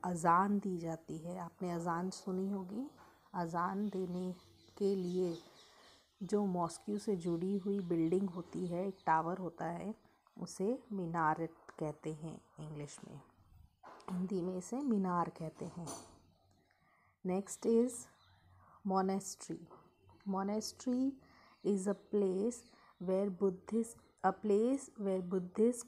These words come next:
places of worship, जहाँ पर एक monastery उस जगह को कहते हैं जहाँ पर बुद्ध, जो बौद्ध होते थे, वो अपनी worship करते थे उस एक hall में, उस एक जगह में।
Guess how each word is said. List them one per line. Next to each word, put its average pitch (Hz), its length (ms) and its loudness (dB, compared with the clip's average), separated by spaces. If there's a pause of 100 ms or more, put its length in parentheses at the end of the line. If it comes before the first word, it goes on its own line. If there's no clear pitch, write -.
(120)
places 214 680 0 (600)
of 220 180 8 (140)
worship, 175 480 0 (300)
जहाँ 185 300 -4 (120)
पर 180 160 0 (120)
एक 196 200 -4 (120)
monastery 190 720 -2
उस - 180 -8
जगह 175 260 -2
को 180 120 -6
कहते 180 340 -2
हैं 214 240 0
जहाँ 185 260 -2 (100)
पर 190 160 0
बुद्ध, 185 320 2 (360)
जो 190 140 2
बौद्ध 185 420 0
होते 175 420 -4 (100)
थे, 220 180 -4 (960)
वो 196 500 2 (320)
अपनी 220 340 -2
worship 185 520 0
करते 160 320 -2
थे 151 240 -4
उस - 220 -8
एक 180 220 -4
hall 170 460 -2
में, 160 180 -12 (720)
उस 180 200 -4
एक 175 180 -4
जगह 170 360 2
में। 151 320 -6